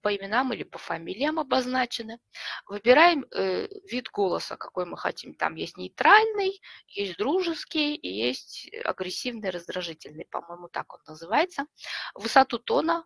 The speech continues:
если нужно, повыше, пониже. Ну и формат, в котором мы хотим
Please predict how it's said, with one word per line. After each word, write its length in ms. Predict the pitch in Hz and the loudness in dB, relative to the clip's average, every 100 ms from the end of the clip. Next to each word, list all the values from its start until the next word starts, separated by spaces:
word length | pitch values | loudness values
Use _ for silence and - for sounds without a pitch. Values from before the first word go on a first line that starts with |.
| _ | _
если 300 | 247 233 247 | -8 -6 -4
нужно, 340 | 247 254 240 208 | -2 -2 -2 0
повыше, 460 | 196 190 196 - - | 0 0 0 -4 -2
пониже. 540 | 190 185 190 196 208 _ - - - | -4 -4 -8 -8 -10 _ -20 -16 -4
Ну 140 | 294 | -2
и 260 | 254 214 220 | 0 -2 -4
формат, 460 | - 196 160 147 | -2 -2 -2 -10
в 80 | - | -10
котором 400 | - - 190 175 | -12 -4 -4 -4
мы 80 | 160 | -6
хотим 440 | - 156 - - | -6 -6 -6 -10